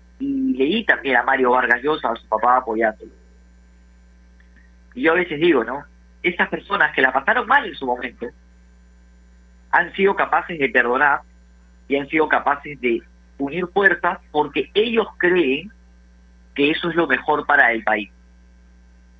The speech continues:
Si ellos creen eso, no digo que sean personas superdotadas ni que sean mucho más inteligentes que los demás, pero ellos que ha pasado, le ha pasado mal en su momento, pero a pesar de eso,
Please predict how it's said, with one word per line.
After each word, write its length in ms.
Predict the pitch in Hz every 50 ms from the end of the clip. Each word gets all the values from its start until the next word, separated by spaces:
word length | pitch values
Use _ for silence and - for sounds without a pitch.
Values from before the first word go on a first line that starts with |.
| - - - - - - - - - - - - - - - - - - - - - - - - -
Si 100 | - 143
ellos 240 | 160 175 175 156 135
creen 340 | - - 147 147 143 127 131
eso, 320 | 143 139 - - 127 123 - - - - - - - - - - - - - - - - - -
no 120 | 127 127
digo 200 | 127 139 127 120
que 140 | 107 110 -
sean 220 | - 123 117 110
personas 340 | - 110 110 - 120 113 113
superdotadas 600 | - 117 101 107 107 107 104 143 151 151 131 113
ni 60 | 113
que 100 | 104 113
sean 160 | 110 127 113 -
mucho 160 | 113 - 117
más 160 | 113 120 -
inteligentes 420 | - - 104 104 - 131 113 117 -
que 60 | -
los 80 | 113 117
demás, 220 | 123 135 117 113 -
pero 180 | - 104 107
ellos 300 | 110 127 139 131 113 110
que 100 | - -
ha 60 | 123 -
pasado, 340 | 123 123 - 147 139 131
le 100 | 110 113
ha 60 | 117 -
pasado 260 | 139 - 151 147 147
mal 160 | 151 156 151
en 80 | 135 127
su 80 | 131
momento, 420 | 120 127 143 151 143 - - 104 - - - - - - - - - _ -
pero 160 | - 123 123 123
a 80 | 123
pesar 360 | - 120 - - 165 175 196
de 220 | 175 151 165 180 165
eso, 240 | - - 117 104